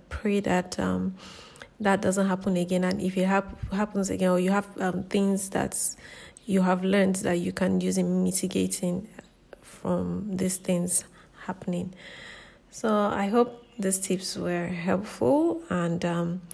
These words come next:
looking forward to connecting with you guys again in my next episode.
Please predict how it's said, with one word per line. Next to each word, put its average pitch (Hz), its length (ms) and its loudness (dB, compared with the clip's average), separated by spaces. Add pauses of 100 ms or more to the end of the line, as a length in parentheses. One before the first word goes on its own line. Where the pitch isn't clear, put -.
(680)
looking 214 380 4
forward 202 420 6
to 196 300 4
connecting 190 560 4
with 190 80 2
you 185 220 4
guys 180 280 2
again 185 260 2
in 180 100 0
my 180 100 2
next 185 340 0
episode. 185 720 0